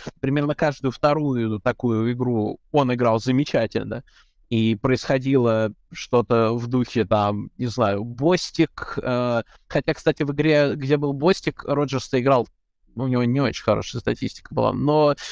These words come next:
все, ну, то есть про-, про-, происходило что-то такое. Э, либо что-то невероятное, либо защита пускала там пятьдесят очков, э, как в, какой же это год был?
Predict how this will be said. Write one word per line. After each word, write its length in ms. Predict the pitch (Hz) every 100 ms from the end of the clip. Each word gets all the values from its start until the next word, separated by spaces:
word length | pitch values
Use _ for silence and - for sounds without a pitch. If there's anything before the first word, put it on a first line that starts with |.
| -
все, 120 | -
ну, 160 | 127 214
то 100 | 202
есть 140 | 165
про-, 140 | - 160
про-, 200 | - 151 -
происходило 540 | 170 - 175 180 147
что-то 440 | - 127 135 127 117
такое. 580 | 127 117 110 107 110 - _ _ _ - - - -
Э, 160 | 120
либо 220 | 123 156 165
что-то 220 | 175 -
невероятное, 540 | 175 175 208 269 -
либо 160 | 143 147
защита 420 | 139 143 170 139
пускала 500 | - - - 120 110
там 140 | 110 107
пятьдесят 420 | - 117 117 107
очков, 600 | 113 - 117 110 - -
э, 320 | 107 107 107
как 320 | - 107 - 107
в, 520 | 98 104 101 104 - _ _ _ _ _ _ - -
какой 240 | - 110
же 120 | 98
это 140 | 101 110
год 220 | 120 107
был? 320 | 98 107 104